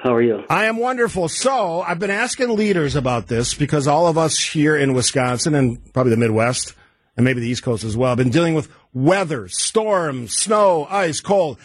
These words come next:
Speaker 2: How has Cudahy been doing? You had a, you had a couple months where you could kinda get ready for it. How we doing in Cudahy?
Speaker 1: Um, fortunately for us, you know, Lake Michigan helped us in this last storm where we probably had less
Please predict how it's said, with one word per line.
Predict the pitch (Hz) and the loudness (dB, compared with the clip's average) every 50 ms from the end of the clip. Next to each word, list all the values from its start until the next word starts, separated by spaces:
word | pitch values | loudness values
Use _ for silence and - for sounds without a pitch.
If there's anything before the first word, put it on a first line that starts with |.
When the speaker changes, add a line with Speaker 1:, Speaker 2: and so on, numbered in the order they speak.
| - - _ | -20 -20 _
Speaker 2:
How | - - 196 208 | -2 0 2 2
has | 214 180 - | 2 0 -2
Cudahy | - - 208 208 214 190 165 170 170 | -2 -2 -2 0 0 0 0 0 0
been | 151 135 151 147 139 | 0 -2 -2 -2 0
doing? | 123 151 165 160 156 147 143 135 123 - - - - | 0 0 2 2 2 2 0 -2 -4 -6 -10 -10 -2
You | 127 143 | 0 0
had | 165 165 | 2 0
a, | 151 139 | -2 -4
you | 160 147 156 | -4 -2 0
had | 170 165 | 0 0
a | 156 | 0
couple | - - 190 190 - 190 | 0 0 -2 -2 0 0
months | 185 185 190 196 165 175 | 2 2 2 2 0 -2
where | 170 | -2
you | 147 | -2
could | - 147 | -4 -4
kinda | - 180 175 156 | -2 -2 -2 0
get | 147 156 147 | 0 0 2
ready | 160 175 185 170 | 2 2 2 2
for | - 151 143 143 131 | 2 2 2 2 2
it. | - - - - - | 0 -4 -20 -20 -8
How | - - 175 | -2 0 2
we | 170 170 165 | 4 4 2
doing | 131 165 175 165 147 | 2 2 0 0 0
in | 131 110 | -2 -2
Cudahy? | - 160 151 135 113 104 92 82 - _ _ _ _ _ _ - _ _ _ _ _ _ - 160 | 0 0 0 0 0 -4 -8 -12 -14 _ _ _ _ _ _ -20 _ _ _ _ _ _ -4 -2
Speaker 1:
Um, | 156 147 151 156 156 156 151 - - _ _ _ _ | 0 0 0 0 0 0 0 -2 -6 _ _ _ _
fortunately | - 190 240 240 - 262 240 220 190 | 0 0 0 2 2 2 2 2 2
for | - 175 170 | 2 2 0
us, | 180 190 190 185 - | 0 0 -2 -2 -2
you | 139 139 147 131 143 139 131 | 0 0 2 2 2 2 2
know, | 131 127 135 143 139 - | 2 2 0 -2 0 0
Lake | 151 160 160 | 0 0 2
Michigan | 160 170 180 180 180 170 170 170 143 | 2 2 2 2 0 -2 0 0 2
helped | 139 139 151 156 156 - | 2 2 0 0 0 0
us | 151 139 131 - | -2 -2 -2 -2
in | 135 123 120 113 110 110 - | -2 -2 -2 -2 -2 -4 -2
this | 123 131 117 - - | -2 -2 -2 0 0
last | 120 120 135 135 135 - - - | 0 0 0 -2 -4 -6 -8 -6
storm | - 139 117 120 123 120 120 | -2 0 0 2 2 2 2
where | 117 113 110 | 2 2 4
we | 117 127 123 123 127 123 - - | 4 4 2 2 -2 -6 -10 -4
probably | 151 147 147 143 139 | -2 -2 0 2 2
had | 131 127 120 | 0 0 0
less | 120 131 135 | 0 0 -2